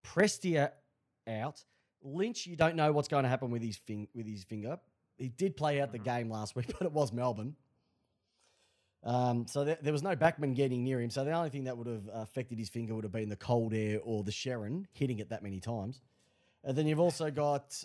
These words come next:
Speaker 1: um, Edwards and Hooley not going up there because of, uh, family commitments. So that's seven out of their best twenty-two who are not gonna make it. So I've,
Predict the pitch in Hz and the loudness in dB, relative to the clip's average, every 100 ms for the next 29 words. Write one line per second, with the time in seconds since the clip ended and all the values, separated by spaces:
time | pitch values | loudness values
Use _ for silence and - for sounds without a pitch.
0 | - 135 131 131 131 127 123 120 120 117 | -8 -4 -2 0 0 0 -2 -2 -2 -2
1 | 113 110 104 69 _ - - - 190 190 | -4 -4 -8 -10 _ -20 -14 -6 -4 -4
2 | 302 233 151 - - 151 147 143 135 113 | -6 -6 -10 -12 -8 -2 0 0 0 -2
3 | 165 190 185 135 135 135 131 127 127 120 | 2 2 4 2 2 0 0 0 0 -2
4 | 123 117 104 117 113 104 98 - 110 101 | -2 -2 -4 -6 -6 -10 -14 -16 -12 -8
5 | 104 101 - 117 104 101 95 104 - - | -6 -6 -4 -4 -4 -6 -8 -8 -12 -16
6 | - - - - - 196 240 247 - - | -20 -20 -20 -20 -8 -2 -2 -2 -6 -8
7 | - - 214 214 180 196 285 - - 160 | -8 -4 -4 -2 -4 -6 -8 -14 -6 -2
8 | 160 143 143 123 151 143 - 131 123 123 | 0 0 -2 0 -2 -2 -6 -10 -10 -8
9 | 110 - 107 143 277 _ _ _ _ _ | -10 -6 -4 -4 -6 _ _ _ _ _
10 | _ _ _ _ _ _ _ _ _ - | _ _ _ _ _ _ _ _ _ 0
11 | 175 160 147 143 131 120 117 104 165 233 | 2 4 4 2 0 0 -4 -4 -2 2
12 | 330 226 | 2 0